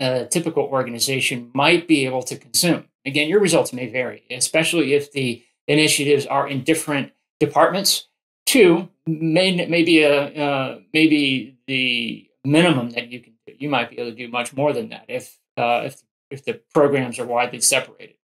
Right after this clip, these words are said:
So we're gonna have to distill all these different ideas down to a very small number, um, to identify actionable, uh, initiatives. And that's how we approach evaluating a client's ability to leverage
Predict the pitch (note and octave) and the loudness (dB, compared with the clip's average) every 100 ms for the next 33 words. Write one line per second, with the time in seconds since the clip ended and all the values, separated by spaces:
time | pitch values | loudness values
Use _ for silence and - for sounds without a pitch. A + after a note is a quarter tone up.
0 | _ _ - - _ _ - E3+ E3 - | _ _ -18 -18 _ _ 2 6 6 4
1 | F3+ A#3+ G#3+ G3 F3 - D3+ D#3+ - D#3+ | 4 4 2 0 -2 -2 -2 0 0 2
2 | C#3+ D3 C#3 D#3+ E3 - D#3 D3+ D#3 C#3+ | 2 2 0 4 2 2 -2 -4 -6 -4
3 | D3 C3 C3 A#2+ C#3 D3+ F#3+ F#3+ F3 C3+ | -4 -4 -4 -4 -2 2 2 0 -2 -2
4 | C3 C#3+ C#3+ C3 C3+ C#3+ A#2+ G#2+ _ _ | 0 0 0 -2 -4 -4 -8 -12 _ _
5 | _ _ _ _ _ _ _ _ - C#3 | _ _ _ _ _ _ _ _ 0 2
6 | C3+ C3 - _ _ - D3 D3 D#3+ E3+ | 4 0 -6 _ _ 2 4 6 4 4
7 | D#3+ C#3+ D3 C#3+ - C#3 C#3+ C#3 C#3+ C#3+ | 2 0 -2 -2 -2 2 2 2 0 -2
8 | C3 C3+ D3+ E3 F3 D3+ - _ _ C#3+ | -2 0 2 4 2 -2 -8 _ _ -6
9 | D3+ F3 A3 G#3+ - - E3 E3 D#3 D#3+ | 0 4 2 4 2 2 2 4 6 4
10 | D#3+ C#3+ C3+ - C#3+ B2+ A#2+ C3 A#2 A#2 | 2 -2 -2 -4 -2 0 2 0 -2 -4
11 | C3+ D3+ - - A#2 C3 - B2+ A#2 B2 | -6 -6 -10 -14 -10 -6 -6 -4 -2 -2
12 | C#3 C#3 C#3 A#2 A#2+ C3 | -2 -2 -2 -2 -6 -18